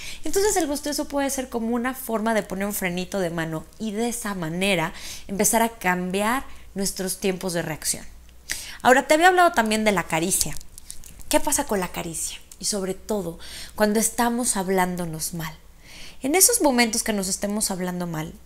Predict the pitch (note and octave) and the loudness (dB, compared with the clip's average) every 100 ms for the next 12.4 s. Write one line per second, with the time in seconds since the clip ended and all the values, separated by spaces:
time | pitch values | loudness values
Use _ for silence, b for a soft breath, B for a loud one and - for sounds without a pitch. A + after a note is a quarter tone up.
0 | - - A3+ C4+ C#4 F#3 F#3 - - - | -8 -2 0 -2 -2 -4 -4 -2 -2 2
1 | F#3 G3+ G3+ G3 C#4 E4 - G#3+ F#3+ G3 | 2 4 2 4 8 8 6 2 2 4
2 | G3+ - F3 F#3 G3+ F3+ E3+ E3+ E3+ F3 | 4 2 0 2 0 0 -2 -2 0 0
3 | E3+ F#3+ E3+ E3 E3 G3+ G#3 F#3 - F3 | 2 0 -2 -4 2 4 4 2 -2 -2
4 | E3+ F3 E3 E3+ - G3 - - B B | -2 -2 -4 -4 -2 0 0 -4 B B
5 | B B B B A#3+ C#4 C#4 E4 E4 E4+ | B B B B 4 4 4 6 6 4
6 | - - C#4+ D4 C#4+ D4+ D#4+ - E4+ D#4+ | -6 -6 2 2 4 2 2 0 0 -4
7 | C4+ - C4+ C4+ - E3+ E3 B B B | -6 0 2 2 -2 -8 -8 B B B
8 | B A3 A#3+ A#3+ A#3+ C#4 D4+ D4 G#3+ - | B 2 6 6 6 6 2 2 -4 0
9 | A#3+ B3+ B3+ F3+ F3+ F#3 - - D#3 - | 0 0 0 -2 -2 0 0 -2 -4 -12
10 | - B B B B B3 C#4+ D4+ F#4 E4+ | -18 B B B B 0 2 2 2 0
11 | C#4 A3+ G3+ G3+ F3 E3+ F#3 F3+ E3+ F3+ | 2 4 4 2 -4 -4 -4 -4 -4 -6
12 | E3 F3+ F#3 - | -4 -4 -4 -4